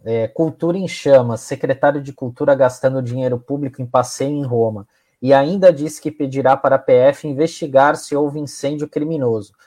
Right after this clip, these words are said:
já querendo criar teoria da conspiração, quando, na verdade, o crime foi o abandono."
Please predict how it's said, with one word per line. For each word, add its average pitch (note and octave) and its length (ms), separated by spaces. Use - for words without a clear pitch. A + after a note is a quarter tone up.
já D3 200
querendo D#3 400
criar C#3 440
teoria D#3 380
da D3+ 100
conspiração, C#3+ 840
quando, D3+ 280
na C#3+ 120
verdade, C3+ 520
o C#3+ 60
crime C#3+ 360
foi C#3 240
o C#3+ 120
abandono." B2+ 640